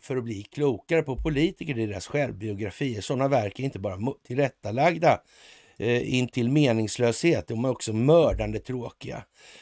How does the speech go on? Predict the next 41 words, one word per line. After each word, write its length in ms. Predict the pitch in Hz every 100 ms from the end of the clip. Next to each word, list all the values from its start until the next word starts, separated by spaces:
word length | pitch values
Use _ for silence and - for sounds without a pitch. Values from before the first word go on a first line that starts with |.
| -
Eh, 240 | - - 147
och 180 | - 143
därför 300 | 143 143 151
hade 220 | 151 147
man 120 | 143
ju 120 | 143
in 460 | 156 165 208 226 214
den 140 | 165
här 380 | 110 113 117 117
Olof 320 | 113 113 98
Ruin, 440 | 113 113 113 87 92
alltså, 220 | - -
för 80 | 113
det 80 |
kan 140 | 127 131
man 100 | 160
ju 40 |
inte 140 | 156 117
säga 240 | 135 113
var... 280 | 104 101 101 _ _ _ _ _ _ _
Alltså, 220 | - 131 139 - _ _ _ - _
ja, 420 | 127 120 85 82 95
jag 80 | 107
vet 260 | 101 101 -
inte. 140 | -
Han 100 | 101
kunde 240 | - 104
ju 60 | 117
fan 240 | - 135 98
ha 60 |
varit 160 | 110 95
i 40 |
kattlådan 640 | - 127 - 95 110 120
och 60 | 127
ingen 180 | 90 92
hade 160 | 104
sett 220 | 95 98 -
någon 140 | 92
skillnad, 460 | 82 - 90 73 -
alltså. 380 | - - - - _ _ _ _ _ - _ _ _ _ _
Ja, 540 | - 104 87 80 -